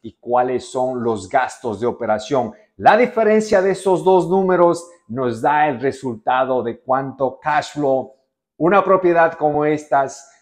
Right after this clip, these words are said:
nos va a crear todos los meses. Ok,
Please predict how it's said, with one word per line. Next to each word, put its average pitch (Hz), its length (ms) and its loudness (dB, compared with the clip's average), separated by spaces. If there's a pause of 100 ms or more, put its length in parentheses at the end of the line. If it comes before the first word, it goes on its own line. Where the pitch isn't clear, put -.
(120)
nos 104 480 -10
va 117 240 -2
a 107 160 -6
crear 104 380 -4
todos 98 200 -6
los 90 180 -12
meses. 90 280 -20 (600)
Ok, - 160 2